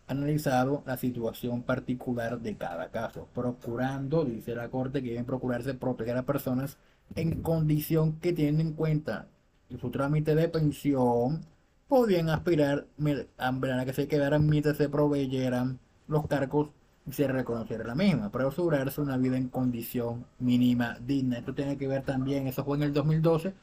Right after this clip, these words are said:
deben tener en cuenta que una persona que está a punto de pensionarse, le faltan semanas,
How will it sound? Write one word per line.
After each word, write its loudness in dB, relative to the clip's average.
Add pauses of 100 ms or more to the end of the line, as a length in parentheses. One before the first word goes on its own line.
(200)
deben 2
tener -2
en 2
cuenta 0
que -6
una -6
persona -2
que -6
está -4
a -6
punto -2
de 4
pensionarse, 0
le 0
faltan 0
semanas, 0